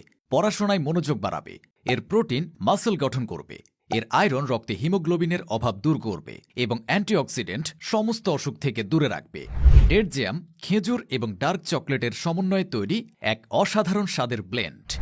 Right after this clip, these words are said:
যা আপনার বাচ্চাকে যে কোনোভাবে খাওয়াতে পারবেন।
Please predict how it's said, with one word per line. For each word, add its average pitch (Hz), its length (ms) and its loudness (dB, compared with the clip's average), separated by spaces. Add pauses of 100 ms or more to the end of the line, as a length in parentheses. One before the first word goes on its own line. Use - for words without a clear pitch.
(160)
যা 131 160 12
আপনার 113 240 0
বাচ্চাকে 185 580 0
যে 180 200 -2
কোনোভাবে 143 460 0
খাওয়াতে 151 380 0
পারবেন। 90 380 -8